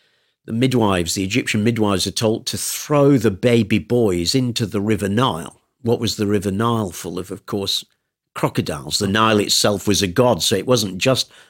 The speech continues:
wiping them out, it was an offering to one of their gods. And Moses should have been one of those, but his mum had a little ploy.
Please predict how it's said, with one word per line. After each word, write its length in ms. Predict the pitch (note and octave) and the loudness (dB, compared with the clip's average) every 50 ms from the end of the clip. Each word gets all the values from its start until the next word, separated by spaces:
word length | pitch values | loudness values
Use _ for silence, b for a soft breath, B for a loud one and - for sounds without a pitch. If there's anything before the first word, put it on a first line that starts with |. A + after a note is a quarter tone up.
| b _ | b _
wiping 480 | - G2+ G#2+ G2 G2+ G2+ - G#2+ F#2+ F#2+ | 0 2 2 2 2 2 0 -2 0 0
them 140 | G2 G2 G2 | 0 0 2
out, 240 | F#2+ F#2 F#2+ - | 2 2 0 0
it 80 | A2+ - | 0 -2
was 140 | G#2 G2 F#2 | -2 -2 -2
an 100 | G2+ G#2 | -2 -2
offering 440 | A2 A2+ - - A#2 G#2+ F#2+ F#2 F#2+ | -2 -2 -4 -4 -4 -4 -4 -6 -8
to 120 | - - | -10 -10
one 200 | F#2+ G2 A2 G#2+ | -6 -4 -2 -2
of 120 | G#2 G2 F2+ | -2 -2 -2
their 180 | G#2+ G#2 G2 | -2 -2 -2
gods. 580 | F#2 F#2+ B2+ C3+ C3+ A2 G#2+ - - - - - b b b b b b b b b b b b b b _ _ | -2 0 0 0 0 0 -2 -6 -6 -6 -6 -6 b b b b b b b b b b b b b b _ _
And 460 | - D#3+ D#3+ D#3+ D#3 D#3 D3+ D3 - b b b b b b b b _ _ _ _ _ - | 0 2 4 4 6 6 6 4 2 b b b b b b b b _ _ _ _ _ -2
Moses 500 | C3+ C3+ C#3+ D#3+ F#3+ A3 F#3+ - F3 - | 0 2 4 6 6 6 4 4 2 2
should 200 | - - G3+ E3+ | 2 2 2 2
have 80 | E3 | 2
been 180 | C3+ F3+ E3 E3 | 2 2 2 2
one 120 | D#3+ E3 | 2 2
of 100 | E3 C#3+ | 2 2
those, 360 | C#3+ E3+ D#3 B2 F#2 G2 - - | 2 2 2 2 2 0 -4 -2
but 240 | - C3 B2 - | 0 2 2 2
his 340 | - A#2+ C3 B2 A#2 A2 A2+ | 2 2 2 2 2 2 0
mum 280 | A#2+ B2 D3 E3+ E3 D#3+ | 0 2 2 2 2 2
had 120 | D#3 C#3+ | 2 2
a 60 | C3+ | 2
little 220 | C3+ C3+ - - A2 | 2 2 0 -2 -6
ploy. 720 | - - - - E3 D3+ D3+ D3+ D3+ D#3 E3 D#3 C#3 - | -10 -8 0 2 4 6 6 6 6 6 4 4 2 -2